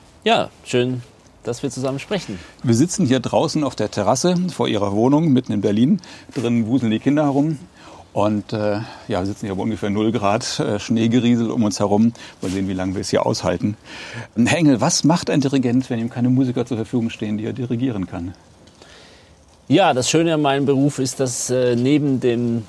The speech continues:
Speaker 1: Arbeit mit den Musikern und der Probenarbeit und den Konzerten, die ich natürlich sehr vermisse im Moment, die Möglichkeit gibt, Musik zu lesen, sich mit Partituren zu beschäftigen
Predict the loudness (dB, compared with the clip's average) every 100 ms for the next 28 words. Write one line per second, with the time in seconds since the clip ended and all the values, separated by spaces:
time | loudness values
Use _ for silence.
0 | -14 -8 -2 2 2 2 0 2 0 0
1 | 0 0 -2 -2 0 0 -2 -2 -4 -2
2 | -4 0 0 2 2 0 0 0 -4 -6
3 | -8 -8 -6 -6 -6 -4 0 0 2 2
4 | 2 0 0 0 2 0 0 0 0 0
5 | 0 0 0 0 0 -4 -16 -20 -20 -20
6 | -12 0 4 4 2 0 -2 -2 -6 -6
7 | -8 -10 -6 -4 -2 0 0 -2 -14 -16
8 | -16 -2 2 4 4 2 0 0 0 -4
9 | -4 -4 -2 -2 0 -2 0 2 2 0
10 | 0 0 0 -2 -4 -2 -2